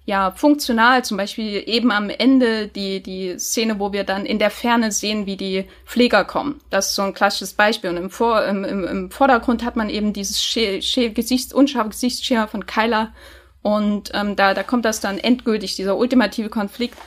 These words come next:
ähm, den er da heraufbeschwört, zusammen. Aber das wirkt eben auch sehr eintönig. Das wirkt,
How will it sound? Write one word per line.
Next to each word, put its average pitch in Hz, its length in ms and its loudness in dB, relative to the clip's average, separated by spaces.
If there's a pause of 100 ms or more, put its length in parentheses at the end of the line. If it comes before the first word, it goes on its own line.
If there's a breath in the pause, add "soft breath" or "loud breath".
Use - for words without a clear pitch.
(400 loud breath)
ähm, 208 200 0
den 214 100 2
er 208 160 2
da 202 120 4
heraufbeschwört, 208 840 -2 (260 soft breath)
zusammen. 208 400 2
Aber 262 300 4
das 254 180 0
wirkt - 240 -2
eben 254 220 -2
auch 220 160 -4
sehr - 260 -2
eintönig. 226 580 -2
Das - 240 -10
wirkt, 247 260 0